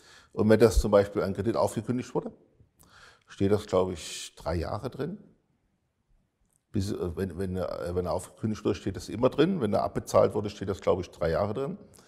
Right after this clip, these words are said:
Und es gibt auch, äh, Insolvenzen, Privatinsolvenzen. Nachdem die Insolvenz abgeschlossen ist, das Folgejahr, und also sprich, ich hab jetzt Dezember, habe ich meine Insolvenz abgeschlossen, zweitausendzwanzig,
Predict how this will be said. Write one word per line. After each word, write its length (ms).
Und 340
es 100
gibt 180
auch, 240
äh, 340
Insolvenzen, 640
Privatinsolvenzen. 880
Nachdem 340
die 60
Insolvenz 280
abgeschlossen 680
ist, 720
das 180
Folgejahr, 800
und 240
also 300
sprich, 360
ich 200
hab 180
jetzt 220
Dezember, 400
habe 140
ich 140
meine 200
Insolvenz 300
abgeschlossen, 680
zweitausendzwanzig, 1000